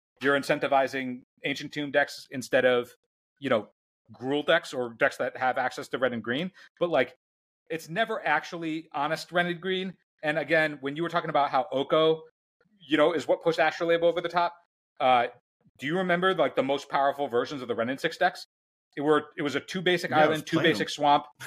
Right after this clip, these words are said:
Speaker 1: It was a, yeah,
Speaker 2: <laughs>
Speaker 1: it, the deck played two basic
Speaker 2: I
Speaker 1: island,
Speaker 2: was
Speaker 1: two
Speaker 2: playing
Speaker 1: basic
Speaker 2: Rug
Speaker 1: swamp,
Speaker 2: Delver at the time.
Speaker 1: and it played no forest. Like, the deck could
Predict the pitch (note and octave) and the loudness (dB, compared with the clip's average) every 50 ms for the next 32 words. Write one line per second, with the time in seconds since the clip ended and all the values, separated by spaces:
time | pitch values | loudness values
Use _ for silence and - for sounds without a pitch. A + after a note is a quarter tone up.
0 | - - - - - - _ _ _ D#3+ D3+ D3 C#3 C3+ - _ D#3+ F3+ E3 C3 | -14 -14 -16 -18 -20 -20 _ _ _ -6 -6 -6 -6 -10 -14 _ -2 0 0 2
1 | E3 - - A3+ - - F#3+ F3+ F3+ G3+ F#3+ F#3 D3+ E3+ E3 G3 G#3 G#3 G#3+ G3+ | 0 -2 -6 -8 -10 -8 -8 -6 -6 -6 -6 -6 -4 0 2 2 2 2 0 -4
2 | F3+ - - - F#3+ A3 A3+ A3 A3 - F#3+ F#3+ F#3 E3 F#3 F#3+ - G3+ F#3+ F#3 | -4 -6 -8 -6 -2 -2 -2 -2 -2 0 2 2 2 2 0 -4 -4 -2 2 2
3 | A3+ C4 A3 D#3+ C3+ C#3+ C#3 E3+ E3 F3 C3+ C3+ B2 A#2+ B2+ B2 - B2+ A2+ - | 4 4 2 0 -2 0 2 4 4 4 2 0 -4 -6 -10 -10 -10 -12 -8 -4
4 | - D3+ C#3 F3 E3+ D3+ C3+ - _ _ _ _ _ - _ _ _ _ _ - | -2 0 0 0 -2 -4 -6 -10 _ _ _ _ _ -20 _ _ _ _ _ -4
5 | F3+ E3+ F3 - F#3+ - F3+ E3+ - C3+ C3+ D3 E3 F3+ F3 - F3+ E3+ D#3+ B2+ | -2 -2 0 -2 0 0 0 0 0 0 0 2 2 2 2 2 2 4 4 2
6 | G2+ - - - _ _ _ _ _ _ _ - C#3+ C#3+ C#3 - - _ _ C#3 | 0 -4 -10 -18 _ _ _ _ _ _ _ -2 0 0 0 -2 -8 _ _ -10
7 | D3 - F3+ F3+ F#3 - - - _ - - F3 | -4 -2 0 -2 -2 -4 -10 -18 _ -12 -12 -12